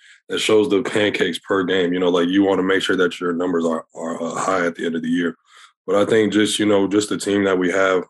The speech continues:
um, and the standard that we have in our room, like, you wanna ju-, just make sure that you get the most, the most pancakes that you can, like, each week.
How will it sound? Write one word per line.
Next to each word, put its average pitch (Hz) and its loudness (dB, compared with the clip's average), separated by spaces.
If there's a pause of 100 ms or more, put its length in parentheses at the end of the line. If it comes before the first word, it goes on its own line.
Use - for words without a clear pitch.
um, 87 -4 (500)
and 95 -2
the 85 -4
standard 98 0
that 92 0
we 90 0
have 92 0
in 90 -2
our 87 0
room, 92 0
like, 82 0
you 90 -2
wanna 87 0
ju-, 95 -6 (400)
just 95 -6
make 95 -2 (140)
sure 92 -4
that 85 -4
you 85 -8
get 87 -4
the 85 -12
most, 82 -6 (300)
the 87 -8
most 85 -6
pancakes 87 -6
that 85 -6
you 85 -8
can, 85 -4 (220)
like, 85 -14
each - -10
week. 135 -6